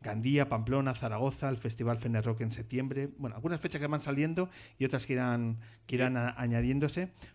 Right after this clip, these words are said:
Speaker 1: pero sobre todo Sala Siroco en Madrid, imagino que una de esas noches que, que la noche anterior hay unos nervios especiales.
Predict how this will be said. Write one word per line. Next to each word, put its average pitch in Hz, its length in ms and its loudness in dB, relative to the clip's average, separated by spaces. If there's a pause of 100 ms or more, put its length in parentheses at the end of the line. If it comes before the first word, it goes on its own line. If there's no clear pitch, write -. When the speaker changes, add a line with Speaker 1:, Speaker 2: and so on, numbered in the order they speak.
Speaker 1:
pero 120 100 0
sobre 113 140 2
todo 131 160 2
Sala 131 240 -2
Siroco 123 300 0
en 120 60 2
Madrid, 127 520 0
imagino 127 520 -2
que 127 160 -2
una 120 420 -2
de 123 60 0
esas 120 280 -4
noches 123 400 0
que, 110 400 -2 (340)
que - 120 -6
la 117 100 2
noche 123 180 0
anterior 127 380 2
hay 123 120 2
unos 123 160 2
nervios 120 280 0
especiales. 110 600 -6